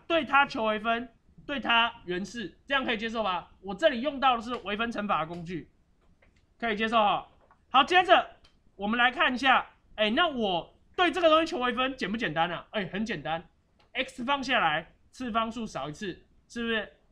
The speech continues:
x P 的 x 减一次方，是不是这样就留下了？对这边呢？这边有没有？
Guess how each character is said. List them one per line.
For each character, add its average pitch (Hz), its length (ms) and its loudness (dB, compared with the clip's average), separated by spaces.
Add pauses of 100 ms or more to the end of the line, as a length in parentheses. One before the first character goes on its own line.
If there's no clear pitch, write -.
(160)
x 240 540 -6 (320)
P 269 500 -2 (140)
的 208 340 0
x 208 180 -12
减 175 220 -8
一 196 100 -12
次 196 180 -12
方， 185 280 -6 (760)
是 226 120 -8
不 220 60 -4
是 220 140 -2
这 220 60 -2
样 220 140 2
就 214 120 -6 (180)
留 175 160 -6
下 190 220 0
了？ 143 180 -4 (600)
对 381 180 4
这 392 100 -2
边 381 160 2
呢？ 381 180 0
这 370 140 -4
边 370 160 0
有 339 80 2
没 247 120 2
有？ 254 260 2